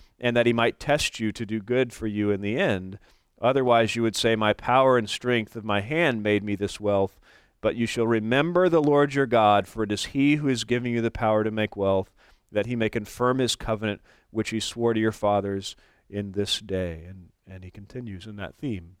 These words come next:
So how did God discipline the nation of Israel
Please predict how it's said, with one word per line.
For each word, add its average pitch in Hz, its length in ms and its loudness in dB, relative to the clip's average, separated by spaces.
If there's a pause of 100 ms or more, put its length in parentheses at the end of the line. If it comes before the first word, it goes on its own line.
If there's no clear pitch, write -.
(260)
So 151 120 2
how 175 180 8
did 247 160 -2
God 185 240 4
discipline 131 720 0 (920)
the 127 240 0
nation 147 440 0
of 131 140 2
Israel 120 640 2